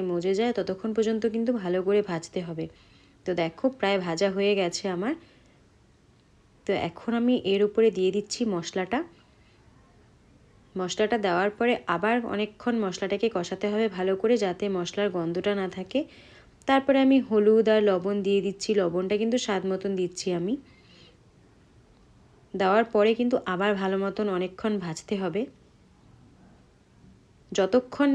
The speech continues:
এই মশলাটা থেকে তেল না বেরোয় ততক্ষণ কিন্তু ভাজতে হবে। আর এই শুটকি মাছের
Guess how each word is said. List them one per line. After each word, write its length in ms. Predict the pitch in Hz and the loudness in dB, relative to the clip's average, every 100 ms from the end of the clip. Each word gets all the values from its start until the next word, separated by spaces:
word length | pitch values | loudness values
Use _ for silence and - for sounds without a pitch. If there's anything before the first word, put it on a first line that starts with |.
| 262 | 4
এই 80 | 254 208 | 2 2
মশলাটা 360 | 180 220 226 226 | 0 0 0 0
থেকে 180 | 240 262 - | -2 -2 2
তেল 160 | 196 220 | 4 4
না 60 | 240 220 | 4 4
বেরোয় 260 | 226 247 214 | 4 4 4
ততক্ষণ 680 | 185 196 - - - 247 247 233 | 0 -2 -10 -20 -4 0 2 2
কিন্তু 180 | 220 254 202 | 2 0 0
ভাজতে 300 | 175 - 185 | -4 -4 -4
হবে। 180 | 170 156 - - - - - - 180 | -2 -6 -8 -14 -20 -20 -20 -6 -2
আর 80 | 202 - 214 | 0 2 4
এই 100 | 247 269 269 - - | 6 4 2 -6 -4
শুটকি 280 | 196 - 226 | -4 0 0
মাছের 360 | 233 226 269 | 0 0 2